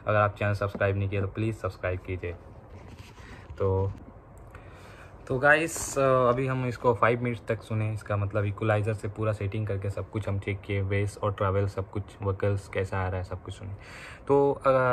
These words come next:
आप, first जो हम बात करेंगे इसका जो vehicles है,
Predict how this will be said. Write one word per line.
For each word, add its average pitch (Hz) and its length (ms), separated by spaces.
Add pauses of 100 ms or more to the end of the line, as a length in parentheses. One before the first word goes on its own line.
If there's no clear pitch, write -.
(160)
आप, 110 440
first - 280
जो 139 100
हम 131 140
बात 120 200
करेंगे 110 280
इसका 104 260
जो 104 160
vehicles 101 640
है, 110 160